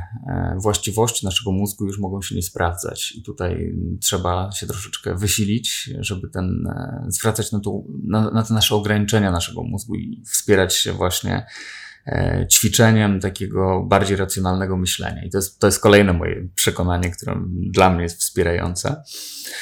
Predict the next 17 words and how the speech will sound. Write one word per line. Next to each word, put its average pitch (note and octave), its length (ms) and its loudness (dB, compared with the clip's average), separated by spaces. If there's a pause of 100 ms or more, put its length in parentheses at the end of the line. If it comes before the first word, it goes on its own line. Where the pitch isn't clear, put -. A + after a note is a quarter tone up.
(520)
Em, F#2+ 800 6 (840)
natomiast, A2+ 1120 6
no, A#2 380 4 (420)
z - 260 4
takich A2+ 360 0
przekonań, A2 840 6
e, G2+ 500 -6 (240)
które, G#2 400 2
które G2+ 400 2 (2000)
w, A#2 320 -8 (200)
w, - 180 -8 (180)
dosyć A2+ 320 4
niedawno A2 560 8
było F#2+ 180 0
dla F#2 140 2
mnie F#2 120 2
takie F#2 400 -4